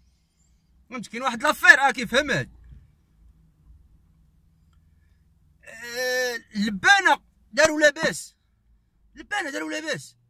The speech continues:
اخي باش داروا ما شغليش، تعاونوا، كيتعاونوا بعضياتهم، ما نقولها لك انا. كيتعاونوا بعضياتهم. جنس تفو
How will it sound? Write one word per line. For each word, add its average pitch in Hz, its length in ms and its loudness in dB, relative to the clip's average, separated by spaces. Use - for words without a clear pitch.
اخي 339 120 -8
باش 277 120 -6
داروا 269 240 0
ما 262 80 -8
شغليش، 294 360 -10
تعاونوا، 320 320 2
كيتعاونوا 320 360 -4
بعضياتهم، 294 440 -8
ما 233 180 -4
نقولها 196 360 -10
لك 196 160 -12
انا. 180 220 -12
كيتعاونوا 320 300 2
بعضياتهم. 285 560 0
جنس 196 340 0
تفو 247 300 2